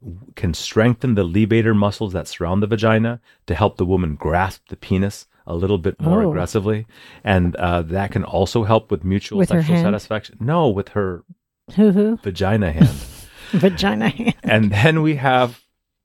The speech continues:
Speaker 1: medications that can improve libido. There are two F D A approved libido enhancing drugs.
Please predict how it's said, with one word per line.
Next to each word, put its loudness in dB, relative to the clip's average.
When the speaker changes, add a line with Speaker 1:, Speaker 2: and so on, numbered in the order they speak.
Speaker 1:
medications 0
that 2
can 2
improve -2
libido. 0
There 0
are 2
two -2
F -6
D 2
A 4
approved -6
libido 0
enhancing -4
drugs. -10